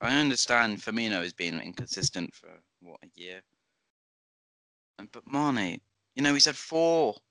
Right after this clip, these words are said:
goals since Van Dijk got injured, I think. Three or four goals in the league since Van Dijk got injured.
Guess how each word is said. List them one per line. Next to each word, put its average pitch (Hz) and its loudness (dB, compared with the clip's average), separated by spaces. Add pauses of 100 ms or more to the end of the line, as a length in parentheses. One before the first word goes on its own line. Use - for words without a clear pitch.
(340)
goals 123 -2 (280)
since - -16
Van 101 0
Dijk 95 0
got 87 -4
injured, 87 -12
I 90 -18
think. 92 -20 (800)
Three 120 2
or 113 4
four 107 -4
goals 92 0
in 90 -12
the 92 -10
league 87 0
since - -8
Van 90 -2
Dijk 85 -2
got 71 -8
injured. 87 -14